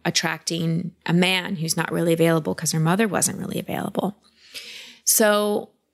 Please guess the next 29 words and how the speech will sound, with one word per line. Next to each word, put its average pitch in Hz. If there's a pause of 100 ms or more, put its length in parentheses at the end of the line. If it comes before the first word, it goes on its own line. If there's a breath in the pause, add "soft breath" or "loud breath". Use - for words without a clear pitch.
what 247
I 285
did 226
with 220
her 175
was 180
an 180
exercise. 180
It's 202
sort 240
of 233
like 208
an 190
N 180
L 180
P 180
exercise, 165
but -
don't 190
get -
caught 170
up 165
in 165
that, 151
especially -
all 170
my 170
coaches -
who 185